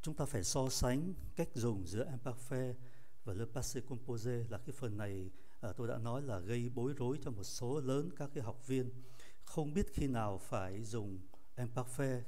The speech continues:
khi nào phải dùng passé composé. Trước hết tôi xin mời các anh chị coi các cái câu sau đây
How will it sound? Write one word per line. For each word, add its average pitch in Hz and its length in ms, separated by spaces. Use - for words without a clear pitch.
khi 151 120
nào 110 220
phải 101 160
dùng 98 220
passé 139 340
composé. 120 640
Trước 147 180
hết 175 160
tôi 135 100
xin 139 180
mời 110 200
các 147 140
anh 139 60
chị 113 180
coi 127 360
các 135 220
cái 147 120
câu 131 120
sau 127 180
đây 123 200